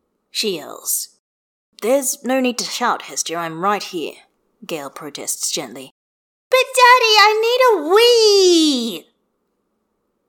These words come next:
Gale swallows his laughter and nods seriously. "All right, Hestia, can you wait five minutes or—" "No, I need a wee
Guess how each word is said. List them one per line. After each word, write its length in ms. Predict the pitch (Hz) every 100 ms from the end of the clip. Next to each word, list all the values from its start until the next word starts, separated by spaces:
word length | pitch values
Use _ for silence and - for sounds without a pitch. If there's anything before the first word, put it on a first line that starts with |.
| _ -
Gale 260 | 175 143 139
swallows 400 | - 147 139 151
his 180 | 139
laughter 360 | 156 135 - 240
and 280 | 254 240 240
nods 440 | 247 208 - -
seriously. 760 | - 208 170 - - 135 127 _ _ _ _ _ _ -
"All 140 | 262
right, 220 | 240 208 -
Hestia, 520 | 175 - 240 226 - - - - _ -
can 160 | 226
you 140 | 233 208
wait 360 | 170 196 196
five 400 | - 190 190 190
minutes 320 | 202 269 - 240
or—" 260 | 214 196 - _ _ _ _
"No, 520 | 392 466 494 480 508 -
I 200 | 339 403
need 300 | 415 480 554 539
a 80 | 359
wee 320 | 427 427 415